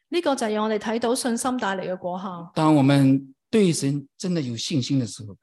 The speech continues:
Speaker 1: 當我哋對神真係有信心嘅時候，
Speaker 2: 我們會看見神的作為。
Speaker 1: 我哋可以睇到神嘅作為。
Speaker 2: 在約翰一書第五章第四節，
Speaker 1: 約翰一書第五章第四節，
Speaker 2: 他也告訴我們，因為凡從神生的，就是，就是神生的。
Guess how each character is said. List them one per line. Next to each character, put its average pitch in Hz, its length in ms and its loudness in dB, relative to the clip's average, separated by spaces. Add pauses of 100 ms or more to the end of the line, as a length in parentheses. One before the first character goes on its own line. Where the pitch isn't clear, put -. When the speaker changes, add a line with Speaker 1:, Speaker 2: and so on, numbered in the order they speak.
(220)
Speaker 1:
當 349 200 -2
我 285 60 -6
哋 254 120 -4
對 226 140 -6
神 185 300 -6
真 240 200 -6
係 226 60 -4
有 180 120 -6
信 196 180 -6
心 208 140 -8
嘅 202 120 -6
時 175 180 -10
候， 180 200 -12
Speaker 2:
我 139 40 -8
們 147 120 -2
會 139 160 4
看 165 340 0
見 135 260 0
神 110 200 -4
的 104 120 -2
作 98 320 0
為。 76 200 -14 (140)
Speaker 1:
我 220 100 -10
哋 214 160 -6
可 220 100 -8
以 240 80 -6
睇 208 160 -10
到 208 140 -8
神 190 240 -10
嘅 185 80 -10
作 185 200 -10
為。 175 180 -12
Speaker 2:
在 147 160 2
約 156 160 4
翰 160 140 4
一 135 40 4
書 135 180 -2
第 165 200 -6
五 123 120 -2
章 135 300 -4
第 135 120 -10
四 127 180 -4
節， 82 200 -12 (320)
Speaker 1:
約 269 100 -2
翰 254 140 0
一 285 60 -2
書 302 220 -6
第 208 200 -4
五 208 80 -4
章 240 160 -4
第 208 120 -6
四 208 140 -8
節， 202 280 -6
Speaker 2:
他 185 60 0
也 160 80 2
告 190 160 2
訴 156 100 -2
我 156 60 2
們， 147 200 6
因 196 120 4
為 180 160 4
凡 185 280 0
從 190 240 -4
神 151 240 -4
生 156 200 -2
的， 127 220 -4 (340)
就 196 200 0
是， 143 400 -4 (420)
就 196 140 4
是 160 220 -2
神 123 240 0
生 113 220 2
的。 101 120 -4